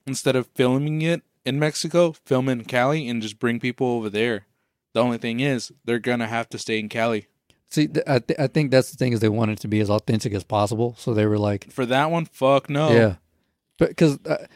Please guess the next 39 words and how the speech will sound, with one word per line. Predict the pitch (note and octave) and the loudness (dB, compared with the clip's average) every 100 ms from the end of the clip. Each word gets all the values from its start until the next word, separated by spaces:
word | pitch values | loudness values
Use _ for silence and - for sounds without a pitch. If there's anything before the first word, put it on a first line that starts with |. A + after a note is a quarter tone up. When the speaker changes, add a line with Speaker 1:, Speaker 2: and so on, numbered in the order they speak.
| _ | _
Speaker 2:
I, | - - | -8 2
I'm | D#3 E3 | 2 2
assuming | - F3+ F#3 F#3 D#3+ | 2 4 4 2 0
from | D#3+ C#3 | 0 4
what | C#3 | 6
I'm | C#3+ D3 | 6 6
getting, | C#3 C3+ C3 - - C3 - | 4 4 0 -8 -12 -10 0
what | C#3 B2+ | 4 6
I, | |
what | C3 C3 | 6 6
I | C#3+ | 6
got | A#2+ A#2+ | 4 2
from | - A2+ | 2 0
it | |
was | G#2+ G#2 | 0 0
that | G#2 | 0
that | A2+ A2+ | 2 4
music | A#2+ A2 | 2 2
is | G#2 | -2
so | - B2+ A#2 | 0 4 4
tied | A#2+ - A#2+ A#2+ - | 4 0 2 2 0
to | G#2+ G#2 - _ A2+ | -6 -8 -18 _ -2
big | A#2+ A#2+ G#2 | 2 2 2
gangs | A2+ A#2 B2 | 0 2 0
like | G#2+ G#2+ - _ - | 0 -2 -4 _ -2
Cartel, | A#2+ A2 C#3+ B2 | 0 2 2 2
M | A2 | 2
S | A#2 | -2
thirteen, | - A#2 - A#2+ | 0 0 0 -2
and | A#2 | 0
all | A#2+ | -2
that | A#2+ | -2
shit, | C#3 C3 - | 0 0 -2
Speaker 1:
Mm-hmm. | C3+ C3+ B2 | -12 -8 -2
Speaker 2:
that, | B2 | 0
like, | G#2 | 4
that's | B2+ C3+ | 4 4
their | B2 | 0
thing. | G#2 B2 A#2+ G#2 | 0 2 2 0